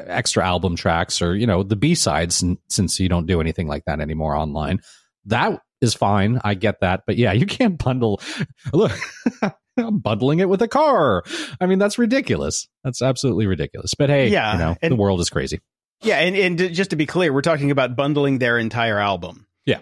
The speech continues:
Speaker 2: Because
Speaker 1: Mm-hmm.
Speaker 2: that's what gets, you know, 'cause I gue-, I
Speaker 1: That's
Speaker 2: guess
Speaker 1: what gets
Speaker 2: the
Speaker 1: the full albums, not the, not just the single plays on Spotify.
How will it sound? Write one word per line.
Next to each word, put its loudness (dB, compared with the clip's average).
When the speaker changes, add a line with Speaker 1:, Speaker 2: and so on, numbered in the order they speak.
Speaker 2:
Because 0
Speaker 1:
Mm-hmm. 0
Speaker 2:
that's 0
what -2
gets, -2
you 2
know, 0
'cause 0
I 2
gue-, 2
I 0
Speaker 1:
That's 0
Speaker 2:
guess 0
Speaker 1:
what 0
gets 2
Speaker 2:
the 0
Speaker 1:
the 0
full 2
albums, -2
not -4
the, -6
not 0
just -4
the -2
single 0
plays -2
on -4
Spotify. -12